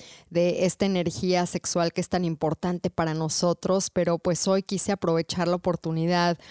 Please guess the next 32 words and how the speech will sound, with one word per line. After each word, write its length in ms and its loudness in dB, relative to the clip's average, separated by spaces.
de 160 -2
hablar 400 2
con 300 0
un 320 0
hombre 340 2
que 160 -2
lleva 240 4
muchos 560 0
años, 640 0
eh, 400 2
no 160 2
solo 220 2
enseñando 480 0
sexualidad, 880 0
sino 320 -2
desarrollo 560 0
personal, 760 -2
espiritualidad, 1080 -2
pero 220 2
pues 320 -2
hoy 140 2
queremos 460 -2
hablar 360 0
de 100 0
este 200 -4
tema 380 -2
que 80 -6
es 100 -4
tan 160 0
importante 640 -2
que 140 -4
son 340 0